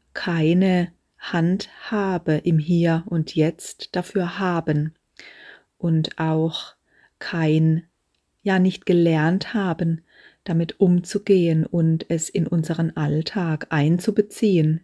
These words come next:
diese, ja, diese Sicherheit,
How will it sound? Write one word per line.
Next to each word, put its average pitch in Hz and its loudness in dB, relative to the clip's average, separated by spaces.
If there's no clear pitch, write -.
diese, 165 0
ja, 170 -2
diese 170 0
Sicherheit, 180 2